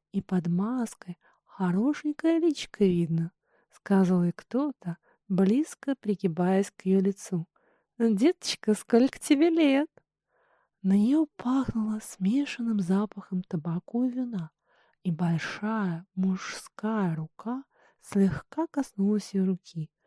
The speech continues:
На миг Марусе показалось, что ей сейчас же сделается дурно.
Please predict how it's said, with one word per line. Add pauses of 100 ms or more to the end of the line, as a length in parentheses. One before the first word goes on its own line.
(400)
На
миг
Марусе
показалось,
что
ей
сейчас
же
сделается
дурно.